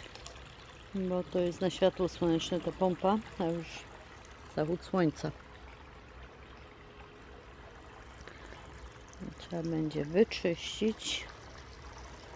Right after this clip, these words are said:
Tutaj końskie muchy się topią. Teraz jest sezon. Boże, jak one strasznie gryzą. No tak leci już od czterech godzin.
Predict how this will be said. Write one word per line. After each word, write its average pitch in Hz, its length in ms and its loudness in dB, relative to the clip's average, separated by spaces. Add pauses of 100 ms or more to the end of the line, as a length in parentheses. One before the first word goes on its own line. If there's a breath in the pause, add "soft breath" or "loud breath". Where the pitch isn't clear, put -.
(380)
Tutaj 175 240 2
końskie 185 540 4
muchy 185 280 8
się 165 180 4
topią. 175 500 6 (1800)
Teraz 170 240 -2
jest 170 160 -2
sezon. 160 560 6
Boże, 170 220 2
jak 160 180 2
one 165 160 4
strasznie - 420 0
gryzą. 175 540 6 (1600)
No 202 60 -2 (120)
tak 190 180 -2
leci 196 360 4
już 185 260 2
od - 480 0
czterech 175 460 10
godzin. 175 460 12